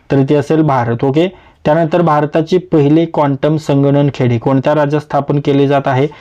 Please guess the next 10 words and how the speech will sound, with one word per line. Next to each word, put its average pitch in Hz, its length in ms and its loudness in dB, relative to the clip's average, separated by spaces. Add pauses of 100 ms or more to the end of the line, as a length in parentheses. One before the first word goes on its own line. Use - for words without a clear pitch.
(240)
तर 143 100 2
ते - 240 0
आंध्र 147 300 2
प्रदेशमध्ये 147 580 0
स्थापन 147 440 -2
केले 131 320 0
जात 120 200 0
आहे. 120 180 0
त्यानंतर 147 480 0
पहा, 151 280 0